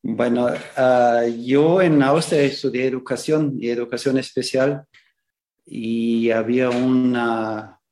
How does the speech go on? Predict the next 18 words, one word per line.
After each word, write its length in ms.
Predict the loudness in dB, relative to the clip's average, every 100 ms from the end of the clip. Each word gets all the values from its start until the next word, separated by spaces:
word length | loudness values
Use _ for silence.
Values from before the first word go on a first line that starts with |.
| -20 -6
oferta 580 | -2 -2 2 2 2 2
de 100 | 2
colaboración 1200 | 2 2 4 2 0 0 2 4 4 2 -2 -4
en 140 | -6
el 100 | -8
gobierno 480 | -6 -4 0 0 0 -2
sandinista 840 | -4 -2 0 -2 -2 -2 -2 -4
en 120 | -6 -6
ese 220 | -2 -4
entonces, 640 | -2 0 0 0 -4 -8
que 160 | -2 0
era 140 | 0
diferente 560 | -2 -2 -2 0 0 0
a 60 | -2
lo 120 | -4
que 160 | -4 -4
es 100 | -2
ahora, 380 | -2 -2 -4